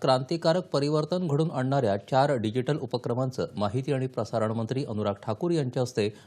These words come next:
आज उद्घाटन झालं. व्यवसाय सुलभता आणि पारदर्शकतेला प्रोत्साहन देण्याच्या पंतप्रधान नरेंद्र मोदी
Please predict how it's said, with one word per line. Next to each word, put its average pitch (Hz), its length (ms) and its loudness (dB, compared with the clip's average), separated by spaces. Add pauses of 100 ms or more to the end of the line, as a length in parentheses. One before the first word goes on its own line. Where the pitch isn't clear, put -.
(140)
आज 110 300 4
उद्घाटन 98 520 -4
झालं. 92 260 -4 (680)
व्यवसाय 123 480 4
सुलभता 143 540 4
आणि 123 220 0
पारदर्शकतेला 123 920 0
प्रोत्साहन 117 540 -2
देण्याच्या 110 440 -2
पंतप्रधान 113 680 -4
नरेंद्र 101 320 -2
मोदी 101 300 0